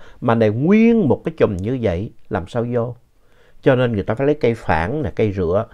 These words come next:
ui cha vô chặt vô, ờ, vớt nó, tạo thành một cái lối, thì lúc đó mới dẫn cậu Sáu ra được.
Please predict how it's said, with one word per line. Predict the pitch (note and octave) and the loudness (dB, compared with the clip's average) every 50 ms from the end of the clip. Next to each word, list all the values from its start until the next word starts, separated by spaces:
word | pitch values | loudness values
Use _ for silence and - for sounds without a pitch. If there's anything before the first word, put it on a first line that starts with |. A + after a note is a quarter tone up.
| - - - - - | -20 -20 -20 -10 -2
ui | - C3 A#2+ A#2 A#2 | 0 0 2 0 0
cha | - C3 A#2 A#2 A2+ A2+ | 0 0 2 2 0 0
vô | A#2+ A#2+ A#2 A2 - | 0 -2 -2 -4 -4
chặt | - A2+ - - - - - | -4 -4 -4 -6 -12 -12 -4
vô, | C3 B2+ A#2+ A2+ A#2 A#2 A#2 A#2 - - - - - - - | 0 4 4 6 4 4 0 -6 -12 -20 -20 -20 -18 -10 -6
ờ, | A2+ G#2 G2 G2 G2+ G2 F2 F2+ A#2 | -4 -2 -2 -2 -2 -2 -4 0 6
vớt | C#3 D#3+ F#3+ A3+ A3 - - | 8 8 8 8 6 2 -4
nó, | E3 D#3+ E3 F3 F3 - - - - - - - - | -2 -2 -2 -2 -4 -4 -4 -4 -4 -4 -6 0 2
tạo | F#2+ F2+ E2+ F#2+ A2+ | 4 6 6 4 2
thành | - G#2 E2 | 0 -4 -6
một | D2+ - | -4 -4
cái | - C3 | -2 0
lối, | C3+ C3+ D3 E3 F3+ - - - - - - | 2 4 4 2 2 -2 -10 -20 -12 -2 2
thì | C3+ G#2 D#2 | 2 2 2
lúc | C#2+ F2+ - - - | 2 -6 -8 -6 -6
đó | - C3 | -6 -6
mới | C#3 A#2+ | -6 -6
dẫn | G2+ - C2+ F#2+ | -6 -6 -6 -8
cậu | B2 - C#2 C2+ | -6 -8 -8 -8
Sáu | - - - G2 A#2 C#3 | -10 -10 -12 -12 -10 -8
ra | C#3+ A#2+ F#2 F2+ | -8 -10 -10 -10
được. | - - - - | -12 -14 -14 -16